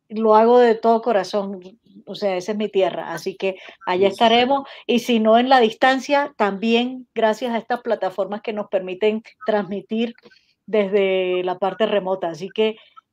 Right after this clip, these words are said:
Speaker 1: al-, algo haremos y estaremos apoyando para que ustedes efectivamente se visibilicen más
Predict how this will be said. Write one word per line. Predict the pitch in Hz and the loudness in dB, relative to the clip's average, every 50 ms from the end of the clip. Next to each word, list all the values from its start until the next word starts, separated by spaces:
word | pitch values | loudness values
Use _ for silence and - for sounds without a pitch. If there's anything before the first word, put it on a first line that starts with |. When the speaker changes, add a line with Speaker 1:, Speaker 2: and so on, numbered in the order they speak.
| _ | _
Speaker 1:
al-, | - 202 214 214 220 220 - | 0 2 4 4 4 2 2
algo | 240 254 269 262 233 294 285 | 4 4 4 6 6 6 8
haremos | 294 302 311 320 320 349 339 302 | 8 8 8 8 6 2 -2 -2
y | 294 285 247 226 214 - - 214 | -4 -4 -4 -4 -6 -6 -6 -6
estaremos | 196 196 - 208 190 190 190 196 202 240 | -6 -4 -4 -4 -2 -2 -4 -4 -4 -4
apoyando | 226 - 202 190 190 185 175 175 202 202 - | -4 -2 -2 -2 -2 -2 -4 -2 -4 -4 -4
para | 214 202 185 185 180 | -4 -4 -4 -4 -6
que | 185 | -8
ustedes | 180 185 - 202 196 196 208 220 | -12 -8 -6 -4 -2 -2 -2 -4
efectivamente | 214 - - 170 - 180 185 185 190 196 190 - 214 | -6 -10 -14 -14 -10 -8 -8 -8 -8 -8 -8 -6 -6
se | 202 - 202 | -6 -4 -4
visibilicen | 185 185 180 - - 180 175 180 190 180 - 208 190 190 | -6 -6 -6 -8 -10 -10 -8 -8 -8 -6 -4 -6 -6 -6
más | 185 165 147 147 - | -6 -12 -12 -14 -18